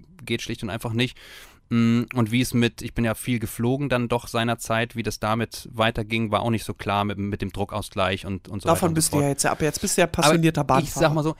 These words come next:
Speaker 1: ich bin passionierter Bahnfahrer und ich kann auch inzwischen nicht mehr durch das Ohr ausatmen. Das heißt, irgendwie ist es wieder verklebt oder zugewachsen.
Speaker 2: Ah ja, krass.
Speaker 1: No. Ja, äh, da,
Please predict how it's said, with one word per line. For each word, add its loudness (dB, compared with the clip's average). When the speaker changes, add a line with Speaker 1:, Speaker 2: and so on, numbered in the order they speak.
Speaker 1:
ich 0
bin 4
passionierter 2
Bahnfahrer 2
und 8
ich -6
kann 2
auch 2
inzwischen -2
nicht 0
mehr 2
durch 0
das 0
Ohr 2
ausatmen. 2
Das -2
heißt, 2
irgendwie 6
ist -2
es -8
wieder 0
verklebt -6
oder -8
zugewachsen. -12
Speaker 2:
Ah -8
ja, -8
krass. -16
Speaker 1:
No. -4
Ja, 6
äh, 2
da, 6